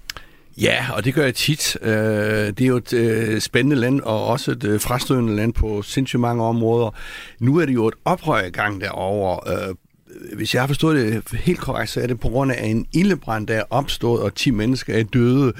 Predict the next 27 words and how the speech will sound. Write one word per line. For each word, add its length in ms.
Og 160
det 220
er 60
fordi, 560
at 220
de, 180
øh, 340
kinesiske 680
myndigheder 580
ligesom 300
har, 340
øh, 60
øh, 160
øh, 360
hvad 120
skal 140
man 60
sige, 420
øh, 400
øh, 340
øh, 220
har 360
en 140
meget, 200
meget, 200
meget 260
striks, 600